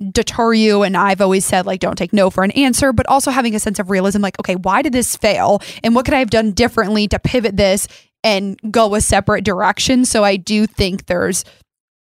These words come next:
and there's no right or wrong answer, and everyone's answer to the questions that I ask is different, but I'm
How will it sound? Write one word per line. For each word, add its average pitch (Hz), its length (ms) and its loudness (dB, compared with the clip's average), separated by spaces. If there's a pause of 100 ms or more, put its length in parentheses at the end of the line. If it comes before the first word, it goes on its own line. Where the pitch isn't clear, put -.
(140)
and 311 100 0
there's 359 180 2
no 320 200 2
right 208 320 2
or 214 80 2
wrong 202 260 2
answer, 202 380 -2
and 196 100 0
everyone's 196 720 0 (260)
answer 208 300 0
to 202 140 0
the 185 80 -4
questions 196 480 0
that 185 100 2
I 180 60 2
ask 185 340 0
is 185 180 2
different, 185 500 -2
but 175 260 0 (100)
I'm 180 320 0